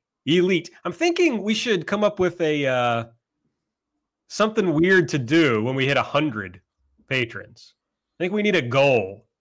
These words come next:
to get people excited about something dumb happening.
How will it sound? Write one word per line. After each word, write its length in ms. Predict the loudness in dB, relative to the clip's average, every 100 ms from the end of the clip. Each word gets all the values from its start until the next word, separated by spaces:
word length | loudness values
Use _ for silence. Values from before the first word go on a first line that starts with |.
| -12
to 680 | -6 -4 -2 -2 -4 -6 _ _ _ _ _ -8
get 160 | -2
people 260 | 0 0 -2
excited 640 | -4 -6 -2 0 0 -2
about 440 | -2 -2 -4 -8 -18
something 560 | -6 -4 -4 -6 -6 -2
dumb 320 | 2 2 2
happening. 500 | -2 -6 -8 -16